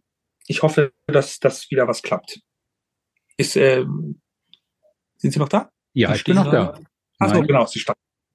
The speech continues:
Speaker 2: <laughs>
Speaker 1: Äh, voller Schock erstarrt.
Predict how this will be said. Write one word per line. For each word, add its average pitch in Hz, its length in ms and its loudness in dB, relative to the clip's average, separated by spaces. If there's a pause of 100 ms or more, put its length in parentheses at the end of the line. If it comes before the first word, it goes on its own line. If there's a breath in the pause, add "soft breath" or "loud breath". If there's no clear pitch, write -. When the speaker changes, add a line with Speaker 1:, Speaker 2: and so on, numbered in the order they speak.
Speaker 2:
<laughs> - 880 -2
Speaker 1:
Äh, 139 260 2 (920)
voller 160 220 4
Schock - 360 -2
erstarrt. 143 540 -6